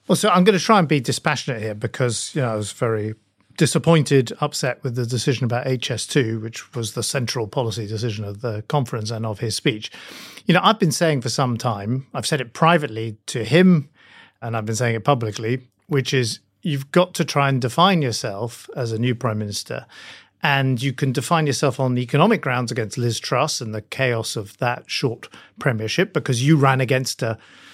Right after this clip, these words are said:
to be the party leader. You lost because you warned this might happen. And you can also run against Boris Johnson and his ethical behaviour 'cause you resigned from his cabinet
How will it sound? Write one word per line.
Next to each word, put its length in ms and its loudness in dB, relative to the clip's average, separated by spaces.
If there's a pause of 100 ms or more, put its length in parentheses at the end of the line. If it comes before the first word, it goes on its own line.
(260)
to 80 -4
be 160 2
the 100 2
party 300 0
leader. 220 2
You 200 2
lost 340 0
because 200 -6
you 120 -2
warned 580 4
this 180 -6
might 140 -8
happen. 300 -2
And 180 4
you 60 0
can 120 2
also 220 2
run 160 2
against 280 -2
Boris 260 -2
Johnson 480 -2
and 160 -6
his 380 2
ethical 440 0
behaviour 500 -6 (360)
'cause 180 0
you 100 2
resigned 500 2
from 140 -2
his 160 -4
cabinet 440 -4